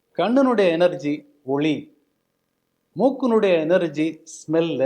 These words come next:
and சவுண்டு, நம்ம ஸ்கின்னுடைய எனர்ஜி டச் சென்சேஷன் இப்படின்னு இருக்குல்ல, இந்த எனர்ஜிஸ் எல்லாமே சேர்ந்து இன்டராக்ட் பண்ணுது. அந்த எனர்ஜிஸ் எல்லாம் சேர்த்து ஒரு பெரிய எனர்ஜி ஒண்ணு இருக்கு. அந்த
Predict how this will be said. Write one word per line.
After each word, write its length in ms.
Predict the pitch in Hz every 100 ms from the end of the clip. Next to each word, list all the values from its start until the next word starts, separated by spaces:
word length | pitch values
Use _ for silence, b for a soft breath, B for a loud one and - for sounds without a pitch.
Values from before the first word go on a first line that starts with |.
| 123 - 156
and 160 | 175 185 -
சவுண்டு, 400 | 135 131 117 117 110 _ _ _ _ _ _ _ _ _ _
நம்ம 200 | 185 185 175 165 156 147 - -
ஸ்கின்னுடைய 580 | 240 269 285 254 202 175 170
எனர்ஜி 360 | 180 156 175 180 - _ -
டச் 300 | 160 - - - 135
சென்சேஷன் 580 | 127 - 117 - 117 110 -
இப்படின்னு 320 | 175 180 196 190
இருக்குல்ல, 300 | 190 160 110 - _ _ -
இந்த 360 | 143 208 226 226 180 175
எனர்ஜிஸ் 680 | 196 202 190 170 160 147 - 127
எல்லாமே 540 | 165 208 233 233 247 254 254 -
சேர்ந்து 460 | 220 262 254 247 285 - -
இன்டராக்ட் 420 | 214 208 220 214 -
பண்ணுது. 340 | 196 190 - 101 _ _ _ _ _ _ _ -
அந்த 160 | 143 160 151
எனர்ஜிஸ் 420 | 208 202 214 190
எல்லாம் 220 | 233 233 226
சேர்த்து 260 | 214 226 226
ஒரு 80 | 180 -
பெரிய 200 | 170 247 226
எனர்ஜி 320 | 175 160 - 135
ஒண்ணு 220 | 113 104
இருக்கு. 200 | 104 - - _ _ -
அந்த 180 | 190